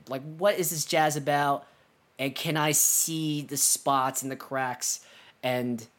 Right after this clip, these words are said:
the, the sort of film genetic lineage of what made this so important then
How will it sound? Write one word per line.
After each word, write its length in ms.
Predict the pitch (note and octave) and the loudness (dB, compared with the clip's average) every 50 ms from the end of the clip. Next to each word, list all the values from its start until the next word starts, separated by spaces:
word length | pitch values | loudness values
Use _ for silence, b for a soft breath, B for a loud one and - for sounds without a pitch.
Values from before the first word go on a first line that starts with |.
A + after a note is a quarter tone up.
| _ | _
the, 680 | - A#2+ A2 A#2+ B2+ B2 B2 A#2+ A#2+ A#2 A#2 A#2 A2 - - | -18 -14 -8 -4 -4 -2 -2 -2 -2 -2 -4 -4 -6 -8 -8
the 80 | - C3+ | -6 -4
sort 220 | - - D3+ C#3+ | -2 -2 -2 -2
of 260 | C#3 C3+ B2 A#2 - - b b b b b b _ _ | -2 -2 -4 -6 -10 -16 b b b b b b _ _
film 800 | - - - - - D3 D#3 D#3 D3+ D3 D3 C#3 C3+ C3 B2 B2 _ _ _ - | -18 -16 -10 -2 2 2 4 4 4 4 2 0 -2 -4 -6 -10 _ _ _ -4
genetic 500 | - D3+ C#3 C#3 C#3 C3+ C3+ C3 - - - B2 | -2 -2 0 0 0 0 -2 -4 -6 -10 -18 -14
lineage 760 | B2 B2 C3+ C#3 C3+ C3+ B2+ A#2+ A#2 A2+ G#2+ - - - - _ _ _ _ _ _ _ - | -8 -2 -2 0 0 0 -2 -2 -4 -4 -4 -6 -6 -6 -10 _ _ _ _ _ _ _ 0
of 480 | B2 B2 A#2+ A#2 A#2 A#2 - - - _ _ _ _ _ - | 2 4 2 2 0 -4 -10 -16 -18 _ _ _ _ _ -14
what 400 | C3 A#2+ A2+ C3+ C3 - - - _ _ _ - | -10 -4 -2 0 0 -2 -4 -10 _ _ _ -8
made 220 | C#3 C3+ C3+ C3+ | -4 -4 -2 -2
this 140 | C#3+ C#3 - | 0 0 0
so 140 | - C3+ B2+ | 0 0 -2
important 520 | A#2+ - - C3+ - - B2+ B2 A2+ - | -4 -4 -4 -6 -4 -6 -8 -8 -10 -10
then 480 | - A#2+ A#2+ B2+ A#2+ A#2 A#2 A#2 A#2 A2+ | -10 -6 -4 -4 -4 -2 -4 -4 -6 -8